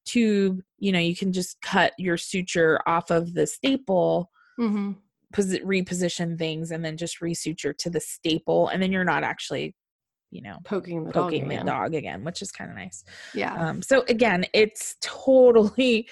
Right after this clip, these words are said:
Speaker 1: <laughs> personal preference.
Speaker 2: Mm-hmm.
Speaker 1: But I have, we have some pictures that I can, I can share about, um, esophageal tubes too.
Speaker 2: Yeah, yeah. And then complications, so epistaxis, y-, you're more
Speaker 1: Yeah.
Speaker 2: than likely gonna see some epistaxis,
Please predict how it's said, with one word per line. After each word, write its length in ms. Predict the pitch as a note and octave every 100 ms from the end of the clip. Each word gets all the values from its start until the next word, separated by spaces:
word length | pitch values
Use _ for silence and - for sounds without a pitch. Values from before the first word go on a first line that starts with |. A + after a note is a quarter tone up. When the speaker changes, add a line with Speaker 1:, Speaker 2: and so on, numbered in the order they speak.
| -
Speaker 1:
<laughs> 140 | _
personal 640 | - A3+ A3+ - D4+ D4 C4+
preference. 840 | B3+ B3+ - D4 D#4 E4 - - _ _ _ G#3+
Speaker 2:
Mm-hmm. 340 | G#3+ G3 F3+ - _ _ _ F#3+
Speaker 1:
But 280 | F#3+ - - _ -
I 100 | G3
have, 280 | G3+ G#3 F#3
we 180 | G3 G3+
have 180 | G3 F#3
some 180 | D#3+
pictures 480 | E3 D#3 - D#3+ D#3+
that 120 | -
I 80 | C#3+
can, 280 | E3 E3+ D#3 -
I 80 | F3
can 140 | D#3+
share 280 | D#3 - C#3
about, 320 | - C#3 - -
um, 400 | - - - G#3+ _ _ -
esophageal 600 | F#3 - - - - F#3+
tubes 340 | - - - -
too. 140 | - G#3 _
Speaker 2:
Yeah, 380 | G3+ E3+ - G3 F3+ -
yeah. 320 | F#3 D#3+ -
And 100 | -
then 200 | G#3 G#3+
complications, 760 | G#3 C4 B3+ A#3+ A3 G3+ G#3 G3+
so 120 | G3+
epistaxis, 840 | - - - D#3 D#3+ - E3 - -
y-, 120 | - _ _
you're 380 | - - F#3+ G3 F3+ -
more 220 | G3 F#3+
Speaker 1:
Yeah. 60 | F#3+
Speaker 2:
than 160 | F3+ F3+
likely 360 | E3+ E3 F#3
gonna 360 | F3 F#3 F3 F3
see 240 | - F3
some 160 | - E3+
epistaxis, 840 | E3 E3+ - D#3+ D3+ - E3+